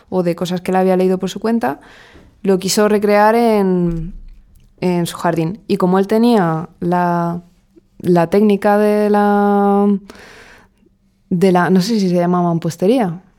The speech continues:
bueno, algo de, de albañil, pues lo que, lo que hizo fue utilizar el cemento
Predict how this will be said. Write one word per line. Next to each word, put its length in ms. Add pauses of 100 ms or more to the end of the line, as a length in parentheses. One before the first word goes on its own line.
bueno, 300
algo 240
de, 500
de 120
albañil, 560 (640)
pues 160
lo 160
que, 580
lo 200
que 80
hizo 260
fue 180
utilizar 480
el 120
cemento 840